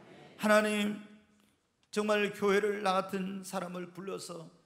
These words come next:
주님의 양떼를 돌볼 수 있는 그런 하나님이 종으로 삼으시고 또 좋은 성도들과 함께 하나님을 섬길 수, 이런 좋은 환경에 살게 하시고 이런 것을 다 감사해요." 여러분, 어때요?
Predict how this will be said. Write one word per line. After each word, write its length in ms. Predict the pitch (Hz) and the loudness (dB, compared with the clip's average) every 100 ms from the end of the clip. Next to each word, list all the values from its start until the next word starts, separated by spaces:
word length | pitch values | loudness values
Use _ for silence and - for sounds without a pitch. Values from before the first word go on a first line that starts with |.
| _ _ | _ _
주님의 460 | - 185 175 170 170 | -10 -6 -2 -2 -2
양떼를 540 | 170 165 175 165 165 | -4 -4 -6 -6 -6
돌볼 360 | 156 170 165 160 | -6 -6 -8 -10
수 120 | 170 | -12
있는 300 | 160 151 147 - _ _ | -14 -14 -16 -20 _ _
그런 320 | 240 226 214 | -4 -4 -4
하나님이 640 | 185 202 196 190 185 185 - _ | -8 -8 -8 -8 -12 -14 -18 _
종으로 320 | - 180 170 | -14 -12 -12
삼으시고 580 | - - 156 - - _ _ _ _ _ _ | -14 -16 -20 -20 -20 _ _ _ _ _ _
또 140 | 180 175 | -4 -2
좋은 280 | 180 185 | -2 -2
성도들과 540 | 180 190 185 185 185 190 | -4 -2 2 4 4 4
함께 240 | 196 196 | 4 2
하나님을 440 | 185 190 190 185 185 | 2 2 0 0 -2
섬길 340 | 185 185 175 | -4 -4 -6
수, 120 | - - - - | -8 -16 -20 0
이런 260 | 190 190 | 0 2
좋은 200 | - 185 | -2 2
환경에 480 | 185 202 196 196 196 | 2 2 2 2 0
살게 360 | - 196 190 196 | -2 -2 0 0
하시고 500 | - - 196 214 - - _ _ _ - | -2 -6 -10 -12 -14 -20 _ _ _ -6
이런 260 | 269 311 | 2 2
것을 260 | 311 233 262 | 2 -4 -6
다 160 | 214 233 | -10 -12
감사해요." 560 | 170 220 226 190 - - _ _ _ 214 | -10 -10 -8 -8 -10 -16 _ _ _ 4
여러분, 280 | 233 254 | 6 6
어때요? 320 | 247 - 170 | 4 2 -2